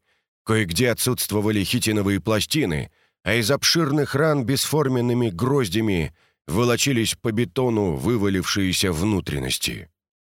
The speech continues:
Вся морда мутанта-червя была жутко изуродована, жвалы переломаны. Они и так не были красавцами,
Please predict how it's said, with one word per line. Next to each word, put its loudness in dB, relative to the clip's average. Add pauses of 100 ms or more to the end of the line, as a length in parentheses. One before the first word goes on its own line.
(320)
Вся 2
морда 2
мутанта-червя 0
была 0
жутко 0
изуродована, 0 (220)
жвалы 2
переломаны. 0 (480)
Они 2
и 0
так -2
не 0
были -2
красавцами, -2